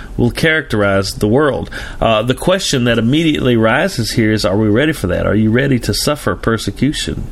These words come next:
for that? Uh, lots of people point to how bad the world's getting, and it certainly is. Uh, and we were pointing to how secular everything is moving at present. But,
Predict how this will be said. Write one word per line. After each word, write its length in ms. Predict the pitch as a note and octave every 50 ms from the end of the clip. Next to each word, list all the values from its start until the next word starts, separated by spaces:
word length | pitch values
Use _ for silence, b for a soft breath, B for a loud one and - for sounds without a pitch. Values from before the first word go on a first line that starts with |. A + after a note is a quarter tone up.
| - -
for 160 | - - A2
that? 240 | F#2+ F#2 E2+ - - B B B B B B B B
Uh, 220 | - F2+ F#2 F#2 F2
lots 300 | F#2 A2 A#2+ D#3 E3 -
of 60 | B2+
people 240 | - C#3+ C3+ A2+ G#2
point 240 | - - C3 A#2+ -
to 80 | A#2+ A2+
how 120 | A#2 A2+
bad 280 | G#2 A2 A2 G#2+ G#2+ G2+
the 80 | G#2+
world's 260 | G#2 G#2 G#2 G2 -
getting, 560 | - A2+ A2+ A#2+ A#2+ G2+ E2+ D#2+ - F2+ G#2 -
and 400 | - - A#2 A2+ A2+ A2+ A2 G#2+
it 60 | F#2+
certainly 500 | - - B2 G#2 E2+ F#2 F#2 F#2+ - C2+
is. 300 | - - - - - B B B B B B B B
Uh, 280 | - - G#2+ A2 A2+ A#2
and 180 | - A2+ A#2 A#2+
we 100 | A#2+ B2
were 140 | A#2+ A2+ A2
pointing 340 | - C3+ C3 B2+ A#2 A#2 A2+
to 140 | A#2+ A2+
how 280 | G#2+ A2+ B2 A#2 G#2+ G#2+
secular 800 | G#2 - - - - C#3 C3+ - - B2 G#2 F2+ F2+ F2 F2 A2+ A#2+ - -
everything 500 | - A2+ G#2+ G#2+ G#2+ G#2 - A2 G#2 G#2
is 160 | G#2 G2+ -
moving 600 | G#2+ A2 A2+ A#2+ B2 B2 G#2+ G#2 G2+ F#2+ F2+ - -
at 200 | - A2 - -
present. 440 | - C3+ B2+ B2 G#2 G2 E2+ D2 F#2+
But, 220 | G#2+ A#2 A2 -